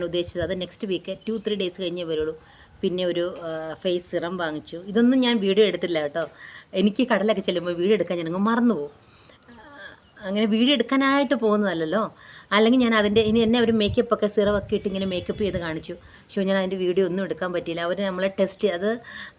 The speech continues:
ഞാൻ ഉപയോഗിക്കുന്ന, ആ, മോയ്സ്ചറൈസ് എല്ലാം ഇത്, ആ, ഡ-, ഡെർമറ്റോളജി ടെസ്റ്റഡ് ആയിരുന്നേ. അപ്പം അത് കുറേ നാൾ, മ-, അതിൻ്റെ സിറം ഒന്നും ഞാൻ ഉപയോഗിച്ചിട്ടില്ല. ഞാൻ only for ഫേസ് വാഷ് മാത്രമേ യൂസ് ചെയ്തിട്ടുള്ളൂ. പക്ഷേ അത് നല്ല യൂസ്ഫുള്ളാണ്. അത് വാങ്ങിച്ച് നാട്ടിൽ വരെയും കൂടെ എനിക്ക് തോന്നുന്നു,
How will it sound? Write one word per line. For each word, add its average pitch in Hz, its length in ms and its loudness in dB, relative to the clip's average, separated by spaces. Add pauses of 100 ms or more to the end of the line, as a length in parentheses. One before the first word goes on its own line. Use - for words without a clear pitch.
(100)
ഞാൻ 220 180 2
ഉപയോഗിക്കുന്ന, 214 460 2 (320)
ആ, 196 40 -2 (300)
മോയ്സ്ചറൈസ് 190 520 -2
എല്ലാം 180 220 -2 (120)
ഇത്, 170 140 -4 (360)
ആ, 170 40 -8 (540)
ഡ-, 156 120 -14 (120)
ഡെർമറ്റോളജി 185 520 -6 (120)
ടെസ്റ്റഡ് 165 420 -6
ആയിരുന്നേ. 147 320 -10 (580)
അപ്പം 196 260 -6
അത് 196 160 0
കുറേ 220 120 0 (140)
നാൾ, 214 100 -2 (200)
മ-, 208 160 0
അതിൻ്റെ 233 280 2
സിറം 262 200 4
ഒന്നും 254 180 2
ഞാൻ 208 140 0
ഉപയോഗിച്ചിട്ടില്ല. 170 500 -6
ഞാൻ 196 120 -2
only 202 200 -2
for 214 160 -2
ഫേസ് 175 280 -4
വാഷ് 208 300 -2
മാത്രമേ 170 320 -4 (400)
യൂസ് 175 160 -4
ചെയ്തിട്ടുള്ളൂ. 160 420 -6
പക്ഷേ - 220 -8
അത് 190 80 -2 (120)
നല്ല 180 320 -6 (160)
യൂസ്ഫുള്ളാണ്. 175 560 -6 (460)
അത് 208 160 4
വാങ്ങിച്ച് 254 340 2
നാട്ടിൽ 202 280 0
വരെയും 196 180 2
കൂടെ 185 120 0
എനിക്ക് 220 200 0
തോന്നുന്നു, 233 300 0